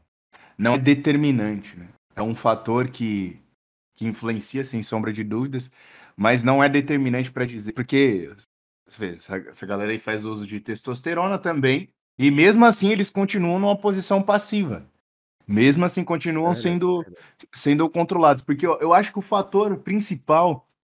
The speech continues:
Speaker 1: tá naquela história lá que eu, eu comentei nas, nas últimas vezes que eu tive a oportunidade lá do livro do, do Anthony Esolen sobre a vida,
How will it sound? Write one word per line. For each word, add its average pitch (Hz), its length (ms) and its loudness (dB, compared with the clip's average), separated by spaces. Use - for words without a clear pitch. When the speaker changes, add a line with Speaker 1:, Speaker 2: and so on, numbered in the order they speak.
Speaker 1:
tá 143 120 2
naquela 151 320 2
história 135 380 -2
lá 127 220 2
que 131 300 -6
eu, 117 120 -6
eu 104 240 -10
comentei 104 760 -4
nas, 92 220 -8
nas 95 300 -10
últimas 98 380 -10
vezes 95 180 -8
que - 80 -20
eu - 60 -18
tive 95 140 -14
a 98 40 -6
oportunidade 98 680 -6
lá 98 140 -4
do 95 160 -12
livro 95 280 -8
do, 92 280 -10
do 101 160 -6
Anthony 101 380 -4
Esolen 117 460 0
sobre 113 420 -6
a 107 140 -2
vida, 123 640 -2